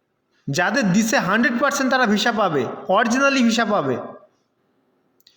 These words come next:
অনেক, অনেক, অনেক মালিক আছে তারা দিইনি, তারা দেয় নাই, অনেক মালিক আছে।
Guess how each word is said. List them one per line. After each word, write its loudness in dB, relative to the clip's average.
অনেক, 0
অনেক, 2
অনেক 0
মালিক 0
আছে 0
তারা 2
দিইনি, 2
তারা 2
দেয় 2
নাই, 0
অনেক 0
মালিক 0
আছে। -2